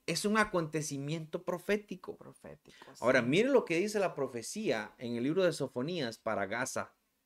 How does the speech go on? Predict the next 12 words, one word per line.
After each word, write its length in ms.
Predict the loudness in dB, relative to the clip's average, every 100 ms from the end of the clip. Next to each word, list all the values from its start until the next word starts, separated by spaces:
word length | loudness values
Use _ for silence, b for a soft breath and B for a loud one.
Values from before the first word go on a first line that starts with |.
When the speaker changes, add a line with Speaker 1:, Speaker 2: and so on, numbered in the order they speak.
| _ _ _ _
Speaker 1:
Sofonías, 500 | -4 -2 0 2 2
el 100 | 2
capítulo 440 | 0 0 0 4
dos, 340 | 6 6 4 4
y 40 |
a 80 | 2
partir 280 | 2 0 0
del 160 | 0 2
verso 340 | 2 2 0
cuatro 380 | 4 4 6 4
dice. 420 | 4 0 -6 -14 _ _ _
Speaker 2:
Perdón, 420 | 0 4 4 2